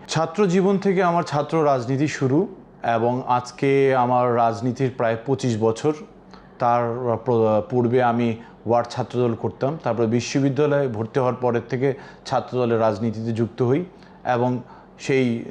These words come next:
জগন্নাথ বিশ্ববিদ্যালয় পুরাতন ঢাকার ঐতিহ্যবাহী এবং বাংলাদেশে এখন ঐতিহ্যবাহী একটি বিশ্ববিদ্যালয়ের মধ্যে অন্যতম। সেই বিশ্ববিদ্যালয়ের আমি ছাত্রদলের সাধারণ সম্পাদক হিসেবে দায়িত্ব পালন করেছি এবং তার পরবর্তীতে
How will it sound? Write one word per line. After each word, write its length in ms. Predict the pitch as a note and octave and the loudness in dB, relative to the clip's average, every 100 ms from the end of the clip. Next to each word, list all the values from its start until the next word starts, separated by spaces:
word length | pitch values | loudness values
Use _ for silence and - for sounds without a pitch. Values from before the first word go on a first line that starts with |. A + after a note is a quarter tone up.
| B2 | -2
জগন্নাথ 380 | B2 A2+ C3+ C#3 | 0 2 2 0
বিশ্ববিদ্যালয় 720 | B2+ B2 D3 C3+ A#2+ B2+ A#2+ | 0 -2 0 0 0 2 2
পুরাতন 420 | A#2 C3 A#2+ B2+ | 0 -2 0 0
ঢাকার 220 | A#2 A#2 | 0 0
ঐতিহ্যবাহী 760 | A#2+ A#2 B2 G#2+ B2+ A#2 A#2 D3+ - - - - | 0 0 -2 0 0 0 0 -4 -6 -18 -20 -4
এবং 340 | A#2 A2+ A2+ G2+ - - - | 0 0 0 -4 -12 -20 -4
বাংলাদেশে 540 | A2+ A#2+ A#2+ B2 - C#3 | 0 2 2 0 0 -2
এখন 280 | A#2 C3 | 0 0
ঐতিহ্যবাহী 440 | A#2+ B2+ A2 A#2+ A#2 | 0 -2 0 0 0
একটি 140 | A#2 | 0
বিশ্ববিদ্যালয়ের 600 | A#2 G#2+ B2 A2+ A2+ A2+ | -2 -2 -2 -2 0 0
মধ্যে 120 | A2 | 0
অন্যতম। 540 | A2 A2 A2+ B2+ C3 F#3 - - - | 0 0 0 0 -2 -4 -8 -20 -4
সেই 160 | D3 | 0
বিশ্ববিদ্যালয়ের 720 | C3 C3 D3 C3+ B2+ C#3 C3+ | 0 0 -2 -2 0 2 2
আমি 180 | B2+ B2+ | 0 -2
ছাত্রদলের 560 | - A#2+ B2 B2 A#2+ A#2 - - | -4 -6 -2 0 0 -2 -6 -14
সাধারণ 340 | - B2 B2+ B2+ | -4 -2 0 -2
সম্পাদক 360 | D3 C#3 C#3 | -2 0 0
হিসেবে 320 | C3 A#2 C3+ | -2 -2 0
দায়িত্ব 300 | A#2+ A#2 A2+ | 2 0 0
পালন 260 | A#2 A#2 A#2 | 0 0 0
করেছি 460 | A2+ C#3 C3+ F#3+ G3 - - - - | -2 -2 -2 -2 -6 -8 -20 -10 -4
এবং 320 | A#2+ A#2+ A#2 - - - | 0 0 0 -6 -8 0
তার 160 | B2+ | 0
পরবর্তীতে 840 | A2 C3+ D#3 D3 C#3+ C3+ C#3+ C3 | 0 0 2 0 0 -2 0 -2